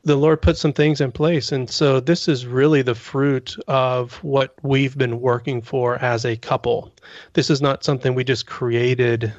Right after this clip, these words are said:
to make money. This is our story and our gifting where the Lord's just saying, "Now is your season to impact." And so, um, we just found out recently we have three hundred coaches in fourteen different countries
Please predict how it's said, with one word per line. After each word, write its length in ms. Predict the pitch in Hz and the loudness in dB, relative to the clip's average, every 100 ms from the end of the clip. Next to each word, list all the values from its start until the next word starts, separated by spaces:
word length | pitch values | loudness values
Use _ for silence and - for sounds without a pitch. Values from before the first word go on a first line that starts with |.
| _ - | _ -4
to 60 | |
make 260 | 131 123 117 | -2 -2 -4
money. 400 | 117 117 120 113 | -4 -2 -2 -2
This 300 | 117 120 - | -2 -4 -4
is 180 | 131 - | -6 -4
our 280 | 123 117 110 | -2 0 0
story 760 | - - 127 131 147 151 151 | -2 2 4 4 4 4 2
and 140 | 143 120 | 0 0
our 140 | 113 | 0
gifting 580 | 110 123 113 135 120 117 | 0 -2 -2 -4 -4 -2
where 100 | 117 | -2
the 100 | 113 | -4
Lord's 340 | 113 120 117 | -2 -2 -2
just 140 | 127 - | -4 -4
saying, 320 | 123 117 117 - - - - | -2 0 -2 -6 -14 -16 -4
"Now 320 | 131 120 143 | 0 2 4
is 120 | 147 127 | 2 0
your 200 | 147 135 | -2 -4
season 580 | - 127 117 117 110 110 - - - _ | -2 -2 0 -2 -4 -8 -20 -20 -20 _
to 160 | - 131 143 | -2 0 2
impact." 480 | 127 120 113 107 - | 2 2 0 0 -4
And 160 | 120 | -4
so, 500 | 117 131 120 117 113 - - 381 | -2 0 2 4 2 -2 -8 -2
um, 520 | 127 117 113 117 113 - | 0 2 0 -2 -6 -2
we 180 | 151 127 | 0 0
just 180 | 117 | 0
found 200 | - 123 123 | 0 0 0
out 100 | 123 | 0
recently 460 | 123 120 143 123 | -2 -2 -4 -2
we 140 | 127 123 | 0 2
have 160 | 117 | 0
three 380 | - - 139 151 | -2 2 4 4
hundred 520 | 156 147 139 131 127 | 2 0 0 0 -2
coaches 540 | - 135 117 127 123 135 | -2 -2 0 0 2 0
in 120 | 117 | -2
fourteen 520 | 117 139 131 - 127 | 0 0 0 -2 -2
different 320 | 120 113 135 | -2 -4 -6
countries 560 | - 120 110 117 - | -4 -2 -2 -6 -6